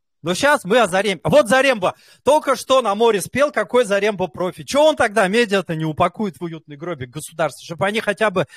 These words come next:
в два раза меньше денег жрали? Пусть сделает директором «Двенашки» подругу своего друга, выдвиженца Колесника, жену, то есть, извините. Давайте, камон, вперёд, посмотрим, ребята, чё у вас выйдет. Ладно,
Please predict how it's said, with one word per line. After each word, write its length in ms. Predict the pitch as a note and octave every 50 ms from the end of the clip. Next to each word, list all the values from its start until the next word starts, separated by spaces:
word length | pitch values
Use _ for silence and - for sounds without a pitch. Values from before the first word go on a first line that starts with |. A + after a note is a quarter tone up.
| - - -
в 80 | - C#3
два 160 | E3+ G3+ A3+
раза 220 | A3+ G#3+ E3 F#3
меньше 320 | F#3 F#3+ G3 E3 - - D#3
денег 340 | D#3 G3+ F#3+ E3+ D3+ C#3 B2+
жрали? 380 | C3 C#3+ D3+ C#3 B2 G#2+ G2 _ _ _ _ _ _
Пусть 260 | B3 D4 D#4+ C4 E3
сделает 360 | D#3+ A#3+ C#4 C4+ B3+ A3+ G#3
директором 480 | E3 F#3+ A3+ A#3+ A3+ - - G3+ G3 F#3
«Двенашки» 460 | E3+ F3+ F#3+ G#3 A#3 A3 - - F#3
подругу 460 | D3+ - F#3 F#3 G#3+ B3 A#3 G3+ G3+
своего 380 | - - F3+ F#3 F#3 F3+ G3+ F#3
друга, 280 | C#3 D#3+ G3+ G#3+ E3
выдвиженца 640 | D#3+ C#3+ D3 C#3 C3+ D#3 C3+ G3+ G3+ F3+ - - C#3
Колесника, 800 | _ - C3+ D#3 F#3+ G3+ F3 - - D3 C#3+ _ - A#2 B2 C3
жену, 320 | C3 D3+ E3+ D#3+ C3+ A2 -
то 100 | _ A#2
есть, 200 | G2 F#2+ - -
извините. 460 | - C3 B2 C3+ C#3 C#3 B2+ - A2 - _ _ _ _ _ _
Давайте, 560 | - F3+ G#3+ B3 F#4 F#4+ F#4+ F#4 F#4 - - -
камон, 480 | - D4 D4+ D4+ D4+ D#4 D#4+ D#4 C4+
вперёд, 480 | - _ - B3+ C4+ C#4 C#4+ C4+ - -
посмотрим, 500 | - A3+ G#3+ - - C#4 C#4 C#4+ C4 B3
ребята, 400 | B3 A3+ G#3+ B3 A#3+ - - F#3+
чё 200 | _ - G#3+ G3
у 60 | F#3+
вас 260 | F#3+ F#3 E3+ - _
выйдет. 240 | F3 E3+ D#3 A#2+ - _ _ - - - -
Ладно, 360 | - F3+ G3+ F#3+ D#3+ D3+ C#3